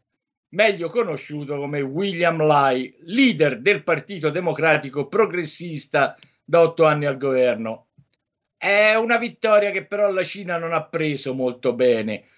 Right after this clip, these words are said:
specialmente dopo che il neoeletto ha dichiarato: "Abbiamo dimostrato al mondo che sfide e pressioni non potranno schiacciare la nostra determinazione a mantenere la democrazia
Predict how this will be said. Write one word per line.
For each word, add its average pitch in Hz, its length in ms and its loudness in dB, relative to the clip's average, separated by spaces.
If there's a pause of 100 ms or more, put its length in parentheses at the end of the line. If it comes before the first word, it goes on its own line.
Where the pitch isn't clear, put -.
(260)
specialmente 202 800 2
dopo 190 300 2
che 156 120 -6
il 170 100 -6
neoeletto 165 680 2
ha 143 60 0
dichiarato: 123 920 -2 (540)
"Abbiamo 240 560 0
dimostrato 185 640 -6
al 170 120 -8
mondo 214 520 -8
che 165 160 -10
sfide 147 500 -6
e 135 100 -2
pressioni 196 760 -2
non 170 280 0
potranno 151 600 2
schiacciare 151 960 -2 (340)
la 180 140 2
nostra 180 460 2
determinazione 170 1200 -2
a 139 60 0
mantenere 165 640 0
la 151 120 2
democrazia 147 920 -2